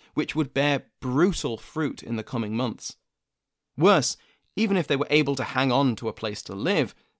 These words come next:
Irish labourers found that they were paid much less for the same work than their English, Scottish or Welsh neighbours. The economic downturn had made all of these problems even more pronounced. Add in the other forms of religious and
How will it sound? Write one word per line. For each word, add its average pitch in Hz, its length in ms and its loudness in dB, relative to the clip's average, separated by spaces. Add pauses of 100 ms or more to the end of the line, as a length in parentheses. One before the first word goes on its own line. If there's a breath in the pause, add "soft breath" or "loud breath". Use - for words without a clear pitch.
Irish 165 360 2
labourers 139 420 2
found 135 240 4
that 127 80 0
they 143 80 0
were 131 140 0
paid 147 480 -2
much 147 440 0
less 123 300 0
for - 80 -16
the 123 80 -10
same 123 320 0
work 98 300 -4 (160 soft breath)
than 120 140 2
their 120 140 2
English, 123 460 0
Scottish 110 500 -8
or 117 160 -4
Welsh 107 360 -6
neighbours. 123 420 0 (800)
The 139 180 -6
economic 156 360 0
downturn 147 500 2 (200 soft breath)
had 156 100 -4
made 156 240 2 (160)
all 208 260 8
of 147 80 0
these 127 140 -2
problems 113 400 -2
even 123 180 0
more 127 140 2
pronounced. 143 600 -6 (640)
Add 151 160 4
in 147 120 6
the 139 100 8
other 135 160 2
forms 139 400 2
of 117 100 -6
religious 123 480 -2
and 110 160 -2